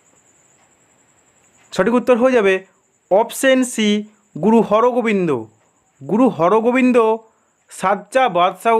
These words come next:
উপাধি গ্রহণ করেছিলেন। নেক্সট প্রশ্ন, কুড়ি নম্বর প্রশ্ন, ভুটানের সরকারি ভাষা কী নামে পরিচিত?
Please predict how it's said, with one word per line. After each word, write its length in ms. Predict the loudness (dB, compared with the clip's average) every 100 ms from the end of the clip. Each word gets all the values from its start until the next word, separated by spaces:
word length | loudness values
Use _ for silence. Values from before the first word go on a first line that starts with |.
| 0
উপাধি 360 | 0 -2 0 -2 -4 _ _ _ -6
গ্রহণ 320 | -2 0 0 0
করেছিলেন। 600 | 0 -2 -2 -4 -4 -6 -10 -20 _ _ _ _ _ _ _ _ _ _ _ _ -2
নেক্সট 320 | -2 -4 -12 -2
প্রশ্ন, 360 | -2 0 -2 -2 -2 -4 -14 _ _ _ _ _ _ _ _ _ _
কুড়ি 200 | 0 2
নম্বর 320 | 2 2 2 0 2
প্রশ্ন, 320 | 0 0 0 0 0 -4 _ _ _ _ _ _ -14
ভুটানের 580 | -6 -2 0 2 2 0 -2
সরকারি 420 | -2 0 0 -2 -2
ভাষা 360 | -2 -2 0 0 -2 _ _ _ _ _ _ _ -6
কী 100 | -2
নামে 280 | 0 0 0 -2 -2
পরিচিত? 400 | -2 -4 -6